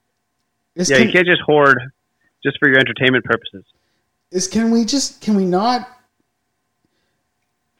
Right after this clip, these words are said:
Speaker 1: like, be, like, obviously this is a terrible thing, and I'm gonna get into it in the science corner.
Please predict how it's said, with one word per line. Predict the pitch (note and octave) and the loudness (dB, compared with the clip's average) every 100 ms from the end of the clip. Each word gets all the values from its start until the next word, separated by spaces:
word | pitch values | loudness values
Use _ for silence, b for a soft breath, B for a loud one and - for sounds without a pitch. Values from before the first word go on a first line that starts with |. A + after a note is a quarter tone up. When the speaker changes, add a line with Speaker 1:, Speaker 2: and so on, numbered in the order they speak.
| _ _ _ | _ _ _
Speaker 1:
like, | F#3+ E3+ C#3+ | 4 4 2
be, | E3+ C#3 | -6 -4
like, | D#3+ D#3+ C#3 - | 0 0 0 2
obviously | F#3+ A3+ A3 - F#3+ | 4 4 2 0 2
this | F3 - | 0 -2
is | D3+ | -4
a | C#3+ | -6
terrible | D3 D3 D3 C3 | -4 -6 -4 -4
thing, | B2+ C3 C#3+ | -4 -4 -2
and | E3+ | -2
I'm | |
gonna | G#3 G#3 | 0 0
get | F#3 F3+ | 2 2
into | D#3 E3 E3 D#3+ | 0 -2 -2 -2
it | D3 | 0
in | C#3 | -4
the | C3 | -6
science | C3 C3 C#3 | -8 -6 -8
corner. | - D#3+ F3 G#3+ | -4 -2 -2 -6